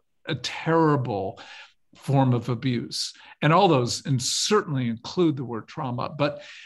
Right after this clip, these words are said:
there are so many experiences i-, in life where if we don't have the language of what trauma does to our own heart, mind,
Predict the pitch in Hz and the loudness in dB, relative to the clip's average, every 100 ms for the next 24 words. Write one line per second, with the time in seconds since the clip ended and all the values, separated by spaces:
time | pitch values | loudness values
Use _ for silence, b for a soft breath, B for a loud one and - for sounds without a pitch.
0 | B - 240 170 123 - - 226 233 220 | B 0 2 2 0 -2 0 6 6 6
1 | 190 180 175 147 - - 180 175 165 123 | 4 2 0 -4 -8 -2 2 2 2 -2
2 | 113 - 127 110 127 - 147 - 170 123 | -6 -10 -10 -8 -10 0 0 2 2 2
3 | 127 127 143 110 - - - _ 190 147 | 4 2 2 -2 -8 -18 -20 _ -4 0
4 | 156 131 135 180 226 202 220 175 151 156 | 0 0 0 2 0 0 -2 -2 -2 -4
5 | 180 160 135 120 127 - - 156 147 135 | -2 -2 -4 -6 -8 -10 -6 -4 -2 -4
6 | - - 131 151 160 156 - 143 - 127 | -8 -8 -6 -4 -6 -8 -8 -6 -4 -4
7 | - - 131 123 120 - 117 117 190 - | -4 0 0 0 -4 -6 -4 -4 -6 -8
8 | - 117 131 151 147 151 | -2 0 0 0 -2 -6